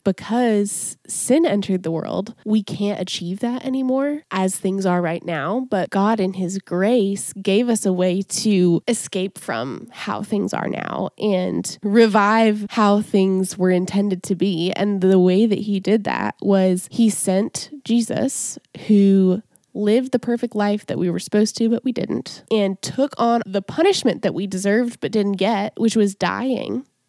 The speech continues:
for our sin, and then did what we could not do. And after dying for our sin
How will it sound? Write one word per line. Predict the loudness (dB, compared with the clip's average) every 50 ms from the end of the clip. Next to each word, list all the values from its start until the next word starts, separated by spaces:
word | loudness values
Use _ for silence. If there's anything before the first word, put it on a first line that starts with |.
| _ _ _ _ _ _ _
for | _ -2 0 2
our | 2 2 2
sin, | 0 0 2 2 2 2 2 0 -2 -4 -6 _ -20 -20 -20 -20 -20 -20 -20 _ _
and | 2 4 4
then | 4 4 4 4
did | 4 4 4 4
what | 2 2 0 2
we | 4 4 2 2
could | 0 -4 0 2 2 2 4
not | 2 0 0 0 -2 -4 -6 -8 -6 0
do. | 2 2 4 4 2 2 0 0 0 -2 -2 -4 _ 0
And | 2 2 4 4 4 2 2 0 -2 -4 -6 -10 -12 -16 _ _
after | -2 0 0 0 0 -2 -2 _ 2 2 4
dying | 4 2 0 0 0 -2 0 0 -2 -2 -2 -4 -6 -8 -10 _
for | _ -4 -2 0
our | 0 0 0 -2
sin | -4 -4 -4 -2 -2 0 -2 -2 -2 -4 -6